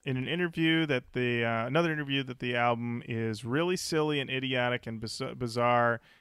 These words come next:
It's nothing but stupid. The Deseret News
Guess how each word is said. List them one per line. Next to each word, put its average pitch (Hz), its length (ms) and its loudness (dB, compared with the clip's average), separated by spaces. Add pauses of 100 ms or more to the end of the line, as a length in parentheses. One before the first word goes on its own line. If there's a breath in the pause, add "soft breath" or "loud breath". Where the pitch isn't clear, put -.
(160 soft breath)
It's - 180 -10
nothing 135 480 0
but 117 120 -6
stupid. - 600 -10 (480 soft breath)
The 117 720 0 (360)
Deseret 202 520 4
News 151 880 0